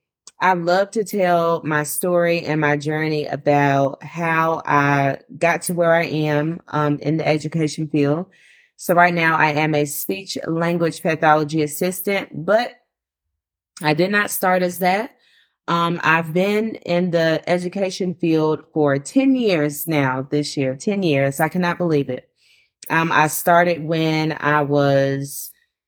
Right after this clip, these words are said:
ten years ago, twenty, <laughs> twenty years old. So, um, I feel like I'm getting ahead of myself. Yes, I started when I was twenty years old, ten years ago. Um, about five years,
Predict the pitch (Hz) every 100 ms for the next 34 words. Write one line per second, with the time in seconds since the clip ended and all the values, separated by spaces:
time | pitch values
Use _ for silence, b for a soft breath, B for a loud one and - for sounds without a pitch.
0 | _ _ - 170 165 151 156 139 143 339
1 | 440 135 143 - - - - 277 269 233
2 | 226 214 208 180 147 139 143 b b b
3 | b b - - 202 185 180 180 165 165
4 | 160 156 156 170 175 _ _ _ _ _
5 | _ _ - 151 185 175 165 151 156 151
6 | 135 131 - 123 - - - - - 160
7 | 156 233 262 269 226 214 240 - 214 220
8 | 233 285 220 165 156 165 180 190 214 226
9 | 170 151 156 147 139 147 185 _ b b
10 | b b - 185 180 180 - 175 220 285
11 | - 226 196 202 180 165 151 147 160 185
12 | -